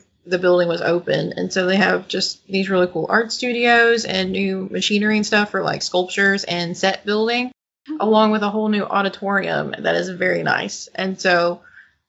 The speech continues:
Speaker 1: they actually have a very cool, it's not a huge facility, but it's a very
Speaker 2: Mm-hmm.
Speaker 1: nice one. I mean, they still can fit, I don't know, a couple hundred people.
Speaker 2: Yeah.
Speaker 1: But compared to, like, an arena, no, it's not an arena, but it's a very nice theater,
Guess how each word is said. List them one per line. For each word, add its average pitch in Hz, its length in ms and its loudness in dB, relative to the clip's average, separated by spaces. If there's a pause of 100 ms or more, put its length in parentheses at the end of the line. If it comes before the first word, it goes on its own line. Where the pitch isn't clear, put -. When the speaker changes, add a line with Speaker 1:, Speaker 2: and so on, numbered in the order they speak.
(460)
Speaker 1:
they 196 120 4
actually 220 200 0
have 190 80 -2
a 185 80 -6
very 196 300 0 (180)
cool, 190 440 -2
it's 226 120 2
not 254 100 2
a 240 60 2
huge 254 460 -2
facility, 320 520 -2
but 262 120 2
it's 220 80 -4
a 220 60 0
very 226 200 0
Speaker 2:
Mm-hmm. 214 80 0
Speaker 1:
nice 190 320 0
one. 180 340 -6 (480)
I 208 60 -4
mean, 226 100 6
they 277 80 4
still 269 180 0
can 208 120 -4
fit, 247 340 0 (580)
I 190 40 -4
don't 196 100 -4
know, 170 220 0
a - 60 -8
couple 190 280 -6
hundred 180 240 -4
people. 190 540 -4 (720)
Speaker 2:
Yeah. 370 320 -4
Speaker 1:
But 392 160 4
compared 240 360 2
to, 240 120 -2
like, 208 120 2
an 190 100 -2
arena, 185 520 0
no, 165 300 -4
it's 190 100 -6
not 175 200 -4
an 160 40 -10
arena, 160 320 -8
but 233 120 -4
it's 240 100 -4
a 247 40 -6
very 285 180 2
nice 202 180 0
theater, 185 580 -4